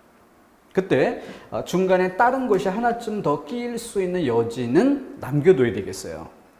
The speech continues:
어쨌든 디귿이 먼저고 기역이 나중이고 중간에 가운데 다른 것들이 끼어 있는 것까지, 대신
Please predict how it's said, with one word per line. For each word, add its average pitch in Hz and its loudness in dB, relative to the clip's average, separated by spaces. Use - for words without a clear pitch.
어쨌든 143 0
디귿이 170 2
먼저고 123 0
기역이 135 0
나중이고 135 0
중간에 135 -2
가운데 120 -6
다른 233 2
것들이 143 0
끼어 220 0
있는 135 2
것까지, 135 0
대신 147 4